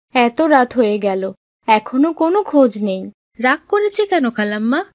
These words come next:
Speaker 1: তুমি নাকি একটি স্কুটার কিনেছো, গতকাল থেকে ওটা দেখে বায়না ধরেছে, সেও স্কুটার কিনবে।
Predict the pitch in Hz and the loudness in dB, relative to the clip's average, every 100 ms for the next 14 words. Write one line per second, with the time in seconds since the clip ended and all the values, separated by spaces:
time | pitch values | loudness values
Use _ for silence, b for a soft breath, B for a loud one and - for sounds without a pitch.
0 | _ - 339 349 359 339 311 359 339 - | _ -2 2 2 2 0 0 0 0 0
1 | 359 - - 269 311 320 320 302 302 - | 0 0 -6 -2 0 0 2 0 0 0
2 | 339 349 - _ _ _ _ - 240 240 | -4 -6 -10 _ _ _ _ -2 0 0
3 | 294 320 330 277 262 262 427 311 254 262 | 0 0 -2 -2 -4 2 4 6 4 2
4 | 294 311 349 262 226 208 220 220 196 175 | 0 0 0 0 0 0 -4 -4 -4 -6
5 | - 180 - _ _ - 320 302 311 294 | -10 -12 -12 _ _ -6 2 2 4 0
6 | - - 240 254 240 - 196 180 180 | -4 -10 -4 0 -2 -2 -6 -4 -10